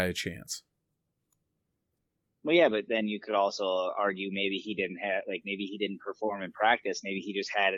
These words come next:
Speaker 2: an outstanding game, like, an outlier game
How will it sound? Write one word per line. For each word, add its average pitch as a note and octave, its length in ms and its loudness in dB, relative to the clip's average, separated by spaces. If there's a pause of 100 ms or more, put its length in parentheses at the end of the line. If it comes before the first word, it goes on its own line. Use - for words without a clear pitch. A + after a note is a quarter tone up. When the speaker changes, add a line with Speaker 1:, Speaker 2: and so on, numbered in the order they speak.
(160)
Speaker 2:
an G#2+ 100 0
outstanding G2+ 960 0
game, F#2+ 440 2 (320)
like, F#2+ 280 2 (100)
an G#2 140 2 (120)
outlier A2 680 6
game F2+ 520 -2